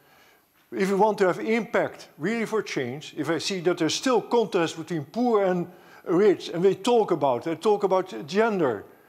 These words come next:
we, they still talk about it, it's not changing, or very little.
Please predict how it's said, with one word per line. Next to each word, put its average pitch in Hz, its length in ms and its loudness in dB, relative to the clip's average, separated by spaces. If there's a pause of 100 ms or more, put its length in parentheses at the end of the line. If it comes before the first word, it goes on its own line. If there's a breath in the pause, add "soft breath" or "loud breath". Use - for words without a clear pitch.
(220 soft breath)
we, 202 160 -10
they 226 160 -4
still 254 260 2
talk 254 380 0
about 151 360 0
it, 160 120 -8
it's 220 160 -2
not 220 180 -2
changing, 180 600 -2 (800)
or 165 120 -8
very 202 320 2
little. 170 440 -2